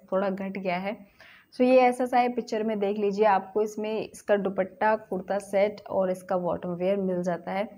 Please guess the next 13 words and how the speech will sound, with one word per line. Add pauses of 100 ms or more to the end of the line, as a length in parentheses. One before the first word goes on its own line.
(380)
इसके
दुपट्टे
से
start
करते
हैं।
दुपट्टा
इसका (180)
पूरा
ही (380)
भरा
हुआ
है।